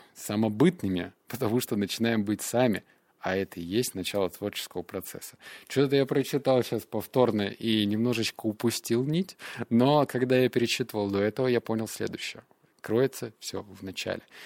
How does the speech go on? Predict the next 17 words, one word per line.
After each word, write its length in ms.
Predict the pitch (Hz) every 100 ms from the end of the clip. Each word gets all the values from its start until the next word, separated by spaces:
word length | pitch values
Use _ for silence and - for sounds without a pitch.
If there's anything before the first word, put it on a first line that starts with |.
| - - - _ -
А, 300 | 98 98 92 - -
что 220 | - -
если 280 | 107 147 -
ты 160 | 113 135
считаешь, 460 | - 127 139 117
что 400 | - - 104 107
твое 280 | 98 107 107
творчество 760 | 104 - 123 120 - 95 - 98
основано 680 | - 120 120 104 98 92 92 _ _ _ _ _ _ _ _ _ -
на 640 | 107 104 104 101 98 95 - -
воображении, 760 | 104 107 104 165 214 104 101 _ _ - _ _ _ _
то 560 | 120 117 120 120 117 113 _ _ _ _ _ _ _ _ _ _ _ _ _ _ _ _
опирайся 480 | 117 127 160 165 -
прежде 300 | 131 120 107
всего 240 | - 110
на 100 | 104
реальность. 580 | 104 98 87 90 -